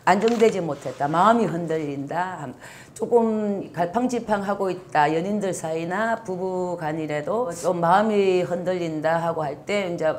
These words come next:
메이저 카드로 같이 보시면 되겠지만 결말 카드에서 이제 이 카드가 최종적으로 나왔을 때는 이 불안정하다, 흔들린다. 그러면은 뭐 좀 별구에 들어가겠다. 아니면 여인들로서는 좀 헤어질 수도 있다. 좀 이렇게,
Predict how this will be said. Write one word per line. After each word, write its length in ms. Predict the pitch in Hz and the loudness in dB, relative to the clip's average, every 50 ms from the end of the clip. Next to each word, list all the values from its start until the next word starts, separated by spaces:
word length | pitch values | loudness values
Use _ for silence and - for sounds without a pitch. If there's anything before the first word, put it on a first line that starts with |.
| - - - - - - - - - - | -6 -14 -18 -20 -20 -20 -20 -18 -6 2
메이저 340 | 175 185 220 254 214 247 214 | 6 8 8 8 6 2 -2
카드로 360 | - 180 185 170 190 180 170 | -2 -4 -4 -4 -2 -4 -2
같이 260 | - 160 165 - - | -2 -4 -8 -8 -6
보시면 400 | - 190 196 190 214 208 208 190 | -6 -6 -6 -4 -4 -4 -4 -4
되겠지만 560 | 165 165 160 160 160 160 - 170 208 214 202 202 | -4 -4 -4 -4 -6 -6 -6 -8 -6 -6 -6 -4
결말 380 | - 180 196 196 208 202 202 | -4 -4 -2 0 -2 -2 -2
카드에서 840 | 202 190 175 170 170 170 165 165 165 165 - 214 220 226 226 220 208 | -2 -4 -4 -2 -2 -4 -4 -6 -8 -4 0 2 4 4 4 2 0
이제 180 | 185 151 156 - | -2 -4 -6 -6
이 200 | - 135 180 - | -6 -8 -10 -6
카드가 640 | - 180 180 175 170 165 165 175 190 190 185 156 - | -4 -4 -4 -4 -6 -2 0 0 0 0 -4 -8 -10
최종적으로 640 | - - 220 247 262 254 254 208 185 165 160 156 147 | -6 2 2 4 4 4 0 0 0 0 0 0 0
나왔을 380 | 156 156 151 160 170 170 202 196 - - | 0 0 0 0 0 0 -4 -6 -4 0
때는 600 | 175 175 180 180 196 233 254 277 277 269 - - - - | 0 0 0 0 -2 -2 -2 -4 -6 -8 -12 -18 -14 -8
이 220 | 143 147 143 139 143 | -6 -6 -6 -4 -4
불안정하다, 640 | 175 175 185 185 180 170 175 175 160 170 170 185 | 0 0 0 0 0 -2 -4 -2 -2 -2 -2 -2
흔들린다. 880 | 160 160 165 160 160 160 160 156 156 147 147 147 156 165 165 156 143 143 - - - - - - | -4 -6 -6 -4 -4 -4 -4 -4 -4 -4 -6 -4 -2 -2 -2 -2 -4 -6 -12 -16 -16 -18 -8 -4
그러면은 640 | 185 185 190 185 185 180 175 185 208 208 196 170 160 | -2 0 0 0 -2 -2 -4 -2 -4 -4 -4 -4 -4
뭐 300 | 160 156 156 151 151 151 - | -4 -4 -4 -4 -6 -8 -6
좀 180 | - 180 165 | -6 -6 -4
별구에 400 | - 165 170 190 185 214 202 - | -2 -2 -2 2 4 4 2 2
들어가겠다. 720 | 143 156 147 147 147 147 143 147 - - 151 147 147 135 - | 0 -2 -2 -2 -2 -4 -8 -10 -6 -2 0 0 0 0 -2
아니면 500 | - 151 160 160 160 160 151 156 156 151 | -6 -6 -6 -6 -6 -6 -6 -4 -4 -4
여인들로서는 880 | 151 151 160 175 180 160 170 165 156 151 147 143 139 - 180 185 175 | -4 -2 -4 -4 -4 -2 -2 -2 0 -2 -4 -6 -8 -8 -8 -8 -8
좀 160 | 175 - 147 | -6 -8 -8
헤어질 400 | 135 135 180 196 196 190 180 165 | -6 -4 -4 -4 -4 -4 -6 -8
수도 220 | 156 - - - 139 | -8 -8 -10 -10 -10
있다. 640 | 131 135 - - - 139 131 131 131 131 131 131 - | -12 -12 -14 -10 -8 -6 -6 -6 -6 -6 -6 -8 -8
좀 240 | - 127 139 127 - | -8 -10 -10 -8 -8
이렇게, 300 | - 185 202 202 196 | -6 -6 -6 -6 -6